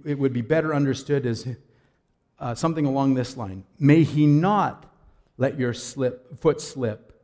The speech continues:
May he watch over you and not slumber." To which comes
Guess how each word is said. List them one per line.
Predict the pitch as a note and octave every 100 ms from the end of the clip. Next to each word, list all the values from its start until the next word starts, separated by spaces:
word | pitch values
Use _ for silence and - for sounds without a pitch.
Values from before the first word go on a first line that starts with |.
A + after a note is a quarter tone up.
| _ _
May | C#3 C#3+
he | C3+ C3+
watch | C3+ C3+ C#3 -
over | E3 F#3 E3+ E3+
you | D3 D3+ D3+ - B2
and | B2
not | B2+ A#2 -
slumber." | - B2+ A#2 A#2 G2 E2 - _ _ _ _ -
To | D3
which | E3 -
comes | - C#3+ C3+ B2